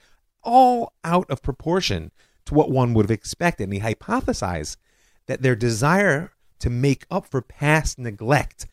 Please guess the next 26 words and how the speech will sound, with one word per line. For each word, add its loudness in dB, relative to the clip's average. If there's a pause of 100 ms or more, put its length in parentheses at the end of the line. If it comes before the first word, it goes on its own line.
(180)
was -4
driving 2
them. -8
Not -2
just -6
that, -6 (480)
it -4
was 0
also 0
a 2
wish 2
or -2
perhaps -2
even -2
a -2
need -4 (300)
to -8
be -4
counted 2 (140)
in -4 (260)
during -2
a -2
moment 2
of -8
manifest -4 (180)
danger. -6